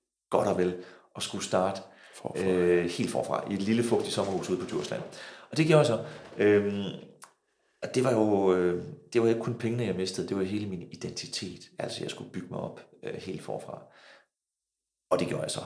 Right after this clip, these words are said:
Speaker 1: Men det var svært.
Speaker 2: Ja.
Speaker 1: Jeg kan huske, øh, en af de der sådan meget personlige oplevelser. Jeg havde en god ven, eller har en god ven, øh,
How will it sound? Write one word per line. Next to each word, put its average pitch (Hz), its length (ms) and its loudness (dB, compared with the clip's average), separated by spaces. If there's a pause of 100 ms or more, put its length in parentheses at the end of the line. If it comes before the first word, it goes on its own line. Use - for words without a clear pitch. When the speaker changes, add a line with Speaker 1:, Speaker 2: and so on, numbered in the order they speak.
(460)
Speaker 1:
Men 92 100 -4
det 92 100 4
var 90 60 8
svært. - 380 0 (160)
Speaker 2:
Ja. 101 100 4 (540)
Speaker 1:
Jeg - 120 -4
kan - 100 -10
huske, - 380 -4
øh, 52 500 -2 (640)
en 101 140 -2
af 78 60 -6
de 85 160 -6
der 80 100 -2
sådan 82 180 -6
meget 78 200 0
personlige 78 800 -2
oplevelser. 85 420 -4
Jeg 85 80 -4
havde 92 100 -6
en 85 60 -10
god 92 180 0
ven, 82 100 -2 (300)
eller 82 100 2
har 120 120 2
en 98 60 2
god 90 140 4
ven, 82 180 0 (120)
øh, 82 240 0